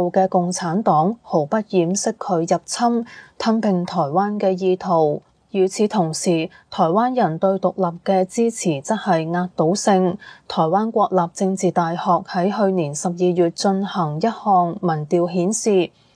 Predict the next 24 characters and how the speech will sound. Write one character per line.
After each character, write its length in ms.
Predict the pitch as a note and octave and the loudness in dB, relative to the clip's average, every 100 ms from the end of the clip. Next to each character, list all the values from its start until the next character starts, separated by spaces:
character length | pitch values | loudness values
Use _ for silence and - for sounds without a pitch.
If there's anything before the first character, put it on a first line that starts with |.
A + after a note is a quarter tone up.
| _ | _
只 220 | - G3 G#3 | -4 0 2
有 160 | G#3 | 2
唔 240 | F#3 D#3 D#3 | 0 -2 0
到 280 | G3 G3 G3+ | 0 0 -2
百 140 | G3+ G3 | -2 0
分 220 | F#3+ F3+ | -2 0
之 180 | A3+ A#3 | 0 0
三 380 | - A#3 A3+ | 0 -2 -2
嘅 160 | A3 G3 | 0 0
台 140 | F#3+ | 0
灣 300 | D#3 E3+ G#3 | 0 0 0
公 220 | A3 A3+ A#3 | 0 -2 0
民 260 | F3+ C#3+ F#3 | 0 -2 -6
希 140 | G#3 | -2
望 320 | G#3+ F#3+ D#3+ E3+ | 0 0 0 -4
即 140 | A3 | -6
刻 260 | - A3 G#3+ | -4 -8 -6
同 300 | G3 D3 D3 | -4 -4 -4
中 180 | G#3 G#3+ | -4 2
國 200 | G3 F3 | 2 2
大 180 | F3 D#3+ | -2 0
陸 160 | D#3+ - | -2 -2
統 260 | F#3 D#3+ | -4 -2
一， 80 | F#3 | 0